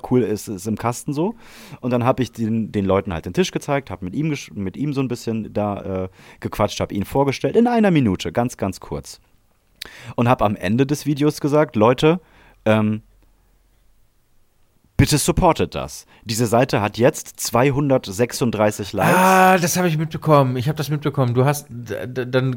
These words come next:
Speaker 2: hat er sich auch immer wieder gemeldet, wie viel und wie viel mehr und immer noch wieder jemand und so, bla, ne?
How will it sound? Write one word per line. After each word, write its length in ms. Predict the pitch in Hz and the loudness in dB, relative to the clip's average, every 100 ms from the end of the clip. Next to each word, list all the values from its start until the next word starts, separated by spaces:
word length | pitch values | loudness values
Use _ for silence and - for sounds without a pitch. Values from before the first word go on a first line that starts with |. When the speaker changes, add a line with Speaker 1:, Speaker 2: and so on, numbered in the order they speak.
| 135 | 2
Speaker 2:
hat 120 | 135 | 4
er 60 | 151 | 4
sich 180 | 147 143 | 4 4
auch 80 | 143 | 4
immer 180 | 151 147 | 4 4
wieder 120 | 147 | 4
gemeldet, 460 | 139 156 156 143 | 6 6 4 2
wie 80 | 135 | -2
viel 300 | - 170 156 | -2 0 2
und 160 | 139 127 | 2 -2
wie 120 | 135 | -4
viel 200 | 127 139 | -2 -2
mehr 320 | 143 147 143 | 2 4 4
und 160 | 131 127 | 4 0
immer 160 | 143 | 0
noch 180 | 139 139 | 0 -2
wieder 180 | 143 143 | -2 0
jemand 380 | 135 135 135 123 | 0 0 -2 -2
und 100 | 123 | -4
so, 140 | 135 | -4
bla, 240 | 117 120 131 | 0 0 0
ne? 200 | 131 | -4